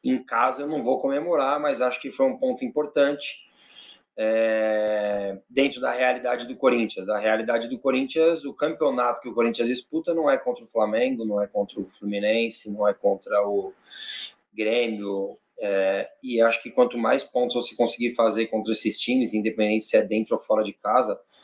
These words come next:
podem ser importantes, porque os times lá de baixo, que hoje, infelizmente, é a briga do Corinthians,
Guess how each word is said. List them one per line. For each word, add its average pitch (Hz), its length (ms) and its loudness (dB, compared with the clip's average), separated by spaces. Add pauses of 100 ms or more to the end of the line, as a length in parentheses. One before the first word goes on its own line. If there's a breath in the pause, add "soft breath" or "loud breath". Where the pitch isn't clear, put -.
(380 soft breath)
podem 123 300 0
ser 123 160 -4
importantes, 120 560 0
porque 131 340 -2
os 127 180 2
times 127 280 -2
lá 120 160 6
de 120 100 -10
baixo, 110 520 -2
que 120 120 -4
hoje, 113 380 2
infelizmente, 110 680 0
é 104 40 4
a 101 40 0
briga 110 240 0
do 107 80 -4
Corinthians, 123 520 -2